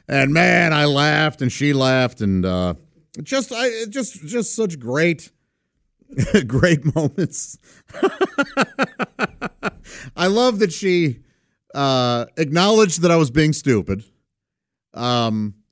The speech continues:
but still offered. It was like, <laughs> what she was offering was sweet. Like, "I can console you. I can sit on your lap and you'll be fine." But she did it in such a rude <laughs> way. <laughs>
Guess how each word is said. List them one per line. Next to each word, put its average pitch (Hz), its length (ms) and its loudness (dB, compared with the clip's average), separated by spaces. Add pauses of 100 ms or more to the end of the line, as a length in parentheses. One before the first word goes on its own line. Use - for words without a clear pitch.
(120)
but 170 160 2
still 247 280 2
offered. 208 480 2
It 202 80 6
was 202 160 4
like, 196 320 0 (380)
<laughs> - 400 0
what 196 240 4
she 208 140 2
was 175 160 4
offering 180 520 0
was 123 140 -4
sweet. 165 420 0
Like, 196 140 -2
"I 277 80 0
can 262 140 -4
console 120 420 0
you. 156 180 2
I 208 60 -2
can 160 120 -6
sit 143 180 -2
on 113 100 0
your 101 100 -2
lap 104 280 -6
and 139 80 -4
you'll 113 80 -4
be 107 100 -4
fine." 107 320 -8 (560)
But 196 160 0
she 240 160 -2
did 196 240 2
it 196 100 -2
in 160 80 -4
such - 280 -2
a 180 80 0
rude 147 800 -4
<laughs> - 40 -20
way. - 680 -12 (460)
<laughs> - 140 0